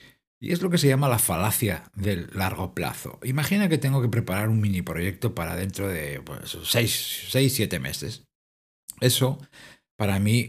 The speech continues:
es lo que yo entiendo ya como empieza a ser largo, largo plazo, ¿no? A partir de cinco o seis meses, para mí es largo plazo, podemos verlo diferente, ¿no? Pero viendo todo lo que tengo que hacer ahora y todos los proyectos que ahora mismo tengo en marcha actualmente,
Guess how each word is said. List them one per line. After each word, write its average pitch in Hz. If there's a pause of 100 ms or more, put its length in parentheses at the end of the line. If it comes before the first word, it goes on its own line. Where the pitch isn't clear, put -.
es 90
lo 110
que 120
yo 95
entiendo 104
ya 101
como 90
empieza 117
a 110
ser 98
largo, 85
largo 104
plazo, 73
¿no? 104
A 104
partir 98
de 101
cinco 104
o 101
seis 95
meses, 98
para 90
mí 104
es 82
largo 85
plazo, 90
podemos 87
verlo 92
diferente, 85
¿no? 90 (520)
Pero 95
viendo 175
todo 180
lo 139
que 120
tengo 110
que 92
hacer 90
ahora 85
y 82 (160)
todos 117
los 98
proyectos 90
que 98
ahora 107
mismo 95
tengo 110
en 87
marcha 104
actualmente, 92